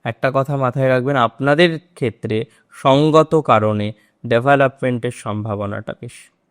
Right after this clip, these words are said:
আমরা অনেক ক্ষেত্রেই দেখতে পারবো আপনাদের প্রসপ্যারিটি বা প্রোগ্রেস বাড়বে। এবং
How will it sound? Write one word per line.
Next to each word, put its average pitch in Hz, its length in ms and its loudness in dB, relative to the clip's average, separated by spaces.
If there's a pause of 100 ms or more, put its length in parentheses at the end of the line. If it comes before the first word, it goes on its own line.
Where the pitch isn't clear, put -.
(500)
আমরা 123 220 2
অনেক 123 220 4
ক্ষেত্রেই 143 380 -2
দেখতে 127 320 -2
পারবো 131 260 -2
আপনাদের 117 440 2
প্রসপ্যারিটি 127 680 -2
বা 131 140 -4
প্রোগ্রেস 110 480 -8 (140)
বাড়বে। - 320 -12 (920)
এবং 131 240 0